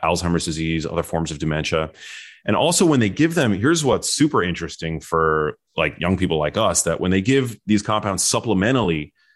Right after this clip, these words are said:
to college students, they see an improvement in their brain's visual processing speed, which is fascinating, right? Because, like, you, you already expect younger people to be at their peak of cognitive prowess, right? Only to have, like, these processes kind of, like,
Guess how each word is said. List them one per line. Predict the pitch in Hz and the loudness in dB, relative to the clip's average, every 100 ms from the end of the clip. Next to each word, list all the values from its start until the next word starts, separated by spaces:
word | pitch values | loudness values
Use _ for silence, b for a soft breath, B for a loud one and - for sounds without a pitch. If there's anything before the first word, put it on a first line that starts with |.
| _ _ | _ _
to | - 95 92 87 85 | 0 4 4 4 0
college | - 104 156 - | -4 0 0 0
students, | - 78 76 80 | -2 -4 -4 -2
they | 90 | 0
see | - | 2
an | 113 | 2
improvement | 92 - - 131 139 107 85 - 90 | 2 -2 2 4 4 2 2 -2 -2
in | |
their | 85 82 | 0 2
brain's | 87 90 90 | 0 2 2
visual | 90 90 85 | 0 0 0
processing | - 95 113 82 78 | 0 0 0 -6 -12
speed, | - - - - B B B B | -14 -16 -20 -20 B B B B
which | 127 127 | 0 4
is | 143 - | 4 2
fascinating, | 151 180 - 95 85 | 0 2 2 2 2
right? | 110 | 0
Because, | 107 101 95 | 2 0 2
like, | 98 - | 0 0
you, | 110 117 - | 0 0 0
you | 117 117 127 | -2 2 4
already | 135 135 135 113 | 4 4 4 2
expect | - - 113 87 | 0 -2 -2 0
younger | 92 101 98 | 0 2 0
people | 110 131 95 | 0 0 0
to | 87 | -4
be | 87 | 0
at | 90 | 0
their | - 85 | 0 -4
peak | - 110 - | 0 -2 0
of | 90 | -6
cognitive | - 90 85 82 85 76 - _ | -2 -2 -2 -2 -4 -4 -16 _
prowess, | - 90 139 147 - | -2 2 2 0 -4
right? | 85 98 117 B B B - | 0 0 -2 B B B 0
Only | 101 | 2
to | 98 | 2
have, | 87 95 92 | 0 -2 -2
like, | 90 | -4
these | 90 - | -4 -4
processes | 92 90 87 - 80 | -2 -2 -4 -8 -8
kind | 92 92 | -4 -2
of, | |
like, | 80 76 | 0 0